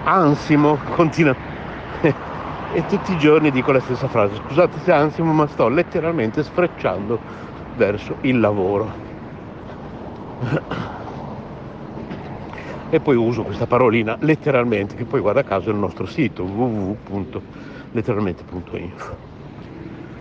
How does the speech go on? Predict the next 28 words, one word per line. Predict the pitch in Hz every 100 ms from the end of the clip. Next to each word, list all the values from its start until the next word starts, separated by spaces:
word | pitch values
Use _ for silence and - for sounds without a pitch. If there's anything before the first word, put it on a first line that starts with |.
| - - - - - - - - - - - - - - - - - -
E | 123
la |
mia | 123 139
vita | 175 -
purtroppo | 120 120 170 -
è | 110
tutta | - 180 185 - - 175
di | 117 127
corsa, | - - - - - - - - - - - - -
come | - 156 123
molti | 120 123 131
di | 113
noi | 90 107
qua | 113 90
in | 92
chat, | - 76 - - - - - - - - -
da | - 87
quel | 104 87
che | 104
sento | - 101 104 104
dai | 95
vostri | 98 95 -
racconti, | 92 - - 92 -
quindi | - 110 104
mi, | 95 101
mi | 117
potete | 107 110 123 -
capire. | - 98 87 95